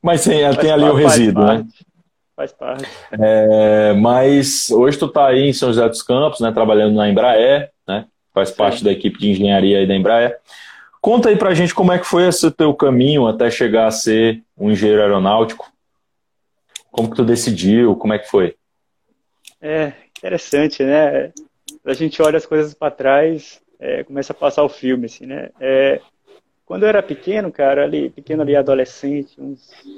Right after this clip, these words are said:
Speaker 2: doze anos, treze, eu ia muito à casa dos meus tios, e meu tio tinha lá um computador muito bom, né? Aí ele, ele gostava muito de simuladores de voo.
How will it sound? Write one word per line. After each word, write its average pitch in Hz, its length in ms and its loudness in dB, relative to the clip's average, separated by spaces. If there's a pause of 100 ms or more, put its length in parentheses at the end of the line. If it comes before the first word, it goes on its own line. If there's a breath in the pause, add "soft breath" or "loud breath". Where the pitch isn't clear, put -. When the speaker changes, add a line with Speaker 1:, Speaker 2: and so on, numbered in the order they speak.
Speaker 2:
doze 139 380 -8
anos, 139 360 -12 (580)
treze, 131 400 -6 (540)
eu 156 380 -2
ia 160 160 0
muito 165 280 -4
à 165 80 -4
casa 165 300 -4
dos 156 100 -10
meus 160 260 -2
tios, 170 500 -6 (260)
e 139 60 -16
meu 160 160 -2
tio 185 220 -8
tinha 175 280 -8
lá 165 140 0
um 147 160 -6
computador 143 480 -4
muito 151 220 -10
bom, 135 280 -6
né? 143 320 -10
Aí 127 160 -6
ele, 135 400 -4 (140)
ele 123 140 -14
gostava 143 400 -4
muito 156 160 -8
de - 60 -20
simuladores 156 480 0
de 165 80 -8
voo. 127 340 -6